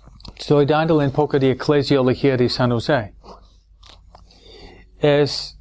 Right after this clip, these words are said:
San José, hay, ok, la fiesta de San José Obrero fue en el año mil novecientos cincuenta y cinco.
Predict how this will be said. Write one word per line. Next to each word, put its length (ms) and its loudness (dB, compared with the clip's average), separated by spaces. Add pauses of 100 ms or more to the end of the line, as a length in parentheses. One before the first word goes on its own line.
(600)
San 420 0
José, 800 2 (1600)
hay, 340 0
ok, 140 -2
la 220 2
fiesta 420 0
de 120 2
San 400 0
José 840 0
Obrero 840 0 (1700)
fue 260 -2
en 60 2
el 160 2
año 300 2
mil 280 2
novecientos 540 0
cincuenta 400 -4
y 40 0
cinco. 460 -8